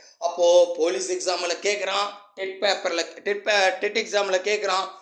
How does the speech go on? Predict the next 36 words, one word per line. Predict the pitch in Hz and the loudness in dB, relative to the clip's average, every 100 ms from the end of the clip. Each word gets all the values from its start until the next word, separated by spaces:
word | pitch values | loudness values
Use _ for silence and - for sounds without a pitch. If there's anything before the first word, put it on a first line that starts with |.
| _ _ | _ _
மெட்ராஸ் | 175 220 240 202 | -4 0 0 -2
ஹைகோர்ட் | 208 202 196 | -6 -6 -6
எக்ஸாம்ல | 190 190 185 180 | -6 -8 -8 -8
கேக்குறான். | 190 185 180 185 180 - - | -6 -6 -4 -4 -6 -12 -20
அப்ப | - 170 | -20 -14
இங்க | 160 | -10
கேட்காத | 139 190 196 214 226 220 | -6 -4 -2 2 2 2
எதுன்னு | 196 208 190 | -2 -4 -4
பார்த்தா | 170 160 156 151 - _ _ _ | -6 -6 -12 -12 -16 _ _ _
டி | 220 | -6
என் | 214 151 | -6 -6
பி | |
சி | 143 127 | -10 -10
மட்டும்தான். | 123 123 127 156 156 - - _ _ | -14 -14 -8 -2 -2 -4 -18 _ _
அப்ப | 202 233 254 | -4 -4 0
டி | 294 | 0
என் | 294 | 2
பி | 254 | 0
சில | 254 311 | 0 0
அவ்வளவா | 302 233 254 277 | 4 4 4 4
எக்ஸாம் | 226 - 254 226 | 2 0 0 0
நடக்காததால | 185 214 220 208 180 202 311 - | -2 0 0 0 0 2 2 2
கேட்கல. | 202 196 - 151 - - _ _ | 0 0 0 -8 -10 -20 _ _
பாருங்க, | 226 277 285 | 0 2 4
எல்லாம் | 220 277 339 302 | 2 2 4 4
லேட்டஸ்ட் | 254 247 220 185 | 2 0 -6 -6
கொஸ்டின் | 190 190 | -6 -4
தான். | 190 156 | -4 -4
கிட்டத்தட்ட | 214 220 240 254 | -2 -2 2 2
இங்க | 226 208 | 2 0
பாருங்களேன், | 208 220 214 190 208 | -2 0 0 -2 -2
இந்த | 240 | -4
தலைப்புல | 226 190 196 233 269 | -4 -2 -2 -2 -2
எவ்வளவு | 220 226 247 | 0 2 0
கேள்வி | 247 208 190 | -2 -2 -2
கேட்டிருக்காங்கன்னா, | 185 180 165 147 123 127 156 196 | 0 0 -2 -8 -10 -6 0 0